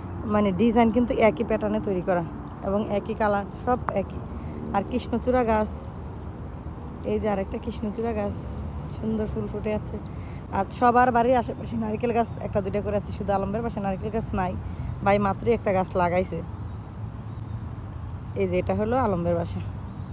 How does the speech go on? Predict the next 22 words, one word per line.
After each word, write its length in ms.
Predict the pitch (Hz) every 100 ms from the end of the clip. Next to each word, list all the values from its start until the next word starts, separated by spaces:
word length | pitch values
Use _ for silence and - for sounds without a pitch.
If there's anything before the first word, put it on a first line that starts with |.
| - - - - -
ওই 40 | 180
যে 40 | 180
আমি 80 | 175
গেটটা 220 | 180 - 190
খুলে 160 | 202 190
আসছি। 240 | 180 - 240 311 - - _ -
এরকম 360 | 240 233 240 285 277
সুন্দর 340 | 220 214 220 269 240
বাংলাদেশের 460 | 175 180 196 214 240 214
পরিবেশে 360 | 180 175 165 262
আপনারা 240 | - 180 180 180
যদি 160 | 185 262 196
আমেরিকা 300 | 175 165 180
বসবাস 300 | 185 175 170 -
করতে 220 | 180 - 185
চান, 140 | 208 254 233
তাহলে 260 | 190 175 175 175
এখনই 240 | 165 180 185
চলে 180 | 190 175
আসুন 200 | 170 247 - -
ফ্লোরিডাতে। 420 | 180 151 139 - - -
ফ্লোরিডার 380 | 240 247 254